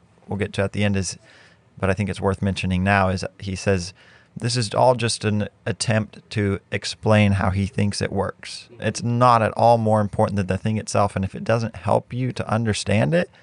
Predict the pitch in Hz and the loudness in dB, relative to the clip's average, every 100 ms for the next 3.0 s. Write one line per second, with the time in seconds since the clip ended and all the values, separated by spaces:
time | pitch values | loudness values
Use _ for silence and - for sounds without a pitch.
0 | _ - - _ - - - 170 98 - | _ -20 -20 _ -6 0 2 2 2 -2
1 | - - 143 139 - 120 131 117 110 - | -4 0 2 2 2 4 6 6 4 0
2 | - - _ _ _ 113 113 110 - | -20 -20 _ _ _ 0 2 0 -10